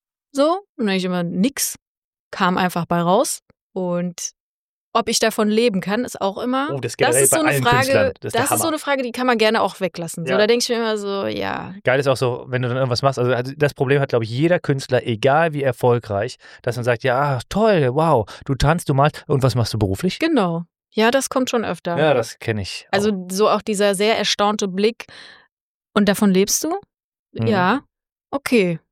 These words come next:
Speaker 2: Ja,
Speaker 1: Ja.
Speaker 2: das,
Speaker 1: Ja.
Speaker 2: das habe ich von sehr, sehr vielen Leuten, die auch wirklich schon, also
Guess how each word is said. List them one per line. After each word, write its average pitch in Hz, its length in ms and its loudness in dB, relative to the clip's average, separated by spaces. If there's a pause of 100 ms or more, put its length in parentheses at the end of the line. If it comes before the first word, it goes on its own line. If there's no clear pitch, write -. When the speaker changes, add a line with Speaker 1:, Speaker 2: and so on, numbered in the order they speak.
(560)
Speaker 2:
Ja, - 60 -2
Speaker 1:
Ja. 107 220 2
Speaker 2:
das, - 280 0
Speaker 1:
Ja. - 80 -20
Speaker 2:
das - 320 -2
habe 117 120 0
ich - 240 -6
von 107 260 -2
sehr, 113 340 4
sehr 110 140 2
vielen 107 320 -4
Leuten, 107 220 0
die 143 100 -4
auch 120 180 -2
wirklich 131 420 -4
schon, 117 320 -6 (420)
also 104 240 0